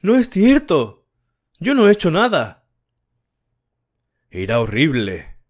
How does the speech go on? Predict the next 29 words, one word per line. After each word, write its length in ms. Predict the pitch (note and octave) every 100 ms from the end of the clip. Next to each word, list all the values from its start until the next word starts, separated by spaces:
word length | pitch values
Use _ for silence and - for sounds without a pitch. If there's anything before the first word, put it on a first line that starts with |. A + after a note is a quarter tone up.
| _ _ _ _ _
horrible. 840 | F#2 F#2 G3 F#3 G#2+ F#2+ - - _ _ _ _ _ _ _ _ _ _ _ _ _ _ _ -
Traté 340 | C3+ B2 G#2
de 100 | A#2+
calmarla. 720 | B2 B2+ G#2 C3 C3 G2+ F#2+ - _ _ _ _ _ _ _ _ _ _ _ -
Hice 280 | D#3+ - D3
que 120 | C3+
soltara 440 | C#3+ A#2+ A2+ B2+
mi 120 | B2+ A2
brazo 380 | A#2 B2+ A#2+
y 60 | A2
le 100 | G#2+
dije 300 | B2 C3 B2
que 100 | A2
tenía 420 | G#2+ G2+ C3 A#2+
que 120 | A#2+
tranquilizarse, 1040 | A#2 A#2+ G#2+ A#2 G#2+ G#2+ C3 - G#2 F2+ _ _ _ _ _ _ _ _ _
que 160 | - G2
yo 140 | G#2+
le 80 | C3
buscaría 540 | C#3+ D3 - B2+ C3+
un 100 | C3
buen 220 | C3+ E3 A3+
abogado 500 | D#3 A2 D3+ A#2 A2+
y 80 |
que 180 | G#2+ G#2
él 100 | C3
lo 100 | B2
arreglaría 420 | A2+ G#2+ G#2 G#2
todo. 480 | F#2+ C3+ G#2+ F#2+ _